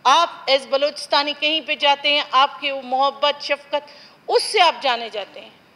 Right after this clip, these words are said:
बलूचिस्तान नफ़रतों से कभी नहीं जाना गया। बलूचिस्तान को जिस तरह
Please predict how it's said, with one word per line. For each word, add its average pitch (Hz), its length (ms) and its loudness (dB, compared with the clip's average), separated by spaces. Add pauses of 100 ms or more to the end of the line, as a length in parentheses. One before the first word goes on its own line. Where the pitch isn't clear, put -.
बलूचिस्तान 226 560 -6
नफ़रतों 254 440 -8
से 277 140 -12
कभी 269 300 -4
नहीं 302 200 -4
जाना 208 280 -6
गया। 185 240 -18 (1000)
बलूचिस्तान 294 600 2
को 302 180 -10
जिस 311 300 -8
तरह 320 300 4